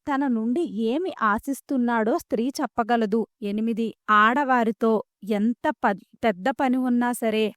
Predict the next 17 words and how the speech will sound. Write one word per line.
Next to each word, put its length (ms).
వారు 220
ఒంటరిగా 600
ఉన్నప్పుడు 720
వారి 300
ఇంటికి 400
వెళ్ళరాదు. 760
ఎందుకంటే 840
తప్పు 600
మగవాడిపై 840
ఉంటుంది. 580
సంతోషకరమైన 1200
జీవితం 640
ఇవ్వలేని 540
వాడికి, 600
నలుగురు 680
నుండి 480
భార్యను 500